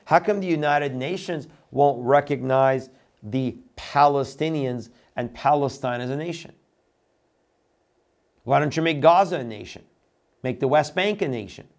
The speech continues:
right? If they're sovereign, become a nation.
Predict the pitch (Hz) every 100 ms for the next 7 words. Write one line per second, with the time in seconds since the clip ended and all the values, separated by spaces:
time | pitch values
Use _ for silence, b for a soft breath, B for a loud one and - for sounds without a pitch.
0 | _ _ _ _ _ _ _ _ _ _
1 | _ _ - 143 151 117 113 - 156 214
2 | 170 156 - _ _ _ 127 147 151 147
3 | 180 208 -